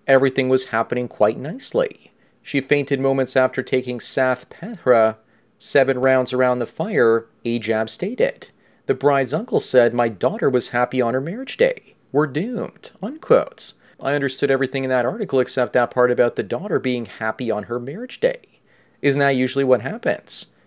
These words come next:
Maybe he was referring to the other daughter, Nisha, being happy that she was basically taking her dead sister's place. I don't know. It doesn't really specify. I feel sorry for the groom, however.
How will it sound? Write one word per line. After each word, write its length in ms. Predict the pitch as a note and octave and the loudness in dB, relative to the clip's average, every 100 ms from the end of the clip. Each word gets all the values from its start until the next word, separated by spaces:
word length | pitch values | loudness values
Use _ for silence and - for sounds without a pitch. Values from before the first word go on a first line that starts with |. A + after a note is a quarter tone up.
| - | -2
Maybe 200 | C#3+ C3+ | 0 2
he 160 | C3+ | 0
was 120 | C3 B2+ | 0 0
referring 380 | B2+ - C#3 | 0 4 2
to 120 | C3 B2 | 2 0
the 140 | A#2+ | 0
other 200 | D#3 A3 | 0 0
daughter, 560 | C3+ A#2 A#2 A2+ A2+ - _ - | 2 4 4 4 2 -2 _ -12
Nisha, 460 | A#2 F3 - C#3+ B2 | -8 -6 2 4 4
being 220 | B2+ A#2+ | 2 -2
happy 420 | A2 F3+ B3+ C3+ | -6 -12 -4 0
that 140 | B2 B2 | 2 0
she 180 | - | -2
was 180 | A#2+ B2 | 0 0
basically 580 | - A#2+ A#2 B2+ B2+ A#2+ | 2 0 0 -4 -4 -4
taking 380 | A#2 A#2+ A2+ A#2+ | -4 -4 -4 -4
her 140 | A#2+ | -4
dead 260 | A2 G#2+ G#2 | 0 2 2
sister's 380 | - G2+ - A2 | 0 -4 -4 -10
place. 600 | - A3+ G#3 - - - _ _ | -8 -6 -6 -6 -6 -8 _ _
I 140 | C3 | -2
don't 320 | C3 A#2 A2+ B2+ | 0 0 -2 -2
know. 360 | G#3+ B3+ - - _ _ - | -6 -8 -10 -14 _ _ 0
It 120 | C#3 | 4
doesn't 300 | C3 A#2+ C3 | 4 4 0
really 160 | A#2+ | -2
specify. 680 | B2+ - G3+ A#3+ C4+ - D#2+ - _ _ _ _ _ | -2 -6 -10 -10 -4 -2 -2 -6 _ _ _ _ _
I 120 | C#3+ C#3+ | 0 2
feel 240 | D3 C#3 | 2 2
sorry 320 | C3 C3 A#2+ | 4 4 4
for 160 | B2 C#3 | 2 -2
the 80 | C#3+ | -2
groom, 260 | D3+ B3 A#3 | -4 -8 -8
however. 500 | B3 B2 E2+ - | -2 -2 -2 -6